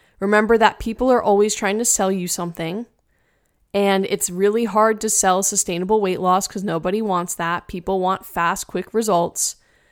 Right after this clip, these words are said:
But the reality is, if you keep going for the fast, quick results, you're never gonna get weight loss that actually sticks.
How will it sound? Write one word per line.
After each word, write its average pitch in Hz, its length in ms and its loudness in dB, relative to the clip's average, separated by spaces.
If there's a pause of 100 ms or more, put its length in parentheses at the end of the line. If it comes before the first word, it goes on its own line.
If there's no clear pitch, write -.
(140)
But 208 140 -2
the 208 80 2
reality 190 500 2
is, 190 480 0 (300)
if 214 220 0
you 196 80 -4
keep 220 300 -4
going 233 220 2
for 233 120 -2
the 226 180 0
fast, - 400 2
quick 220 220 -2
results, 214 640 0 (560)
you're 196 120 0
never 190 280 2
gonna 202 220 0
get 185 400 0
weight 185 260 -2
loss 180 260 0
that 170 120 -4
actually 165 300 -8
sticks. - 560 -6